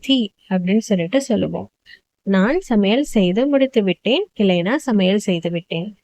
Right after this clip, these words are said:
அடுத்து मैंने कार चलाया था. मैंने कार चलाया था. मैंने-னா நான்ற அர்த்தம். கார். चलाया था அப்படின்னா ஓட்டினேன். चलाया-னா ஓட்டினேன். எப்பயோ நம்ம முதையே, முதையே எப்பயோ ஒரு நேரம்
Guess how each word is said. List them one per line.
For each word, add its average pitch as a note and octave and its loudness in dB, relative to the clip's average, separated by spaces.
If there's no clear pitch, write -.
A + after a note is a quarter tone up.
அடுத்து D#4 0
मैंने G#3+ 2
कार G3+ 2
चलाया F3+ 0
था. E3+ -2
मैंने F#3+ 2
कार F#3+ 2
चलाया C4+ 0
था. E3+ -2
मैंने-னா F#3+ 4
நான்ற G#3 0
அர்த்தம். C4 -2
கார். F#3+ 0
चलाया B3 0
था A#3+ -2
அப்படின்னா F#3 2
ஓட்டினேன். G3+ 2
चलाया-னா A3 0
ஓட்டினேன். G3+ 0
எப்பயோ G#3+ 2
நம்ம A#3+ 2
முதையே, F#3+ 4
முதையே A3 4
எப்பயோ F#3+ 2
ஒரு G3 2
நேரம் F#3 2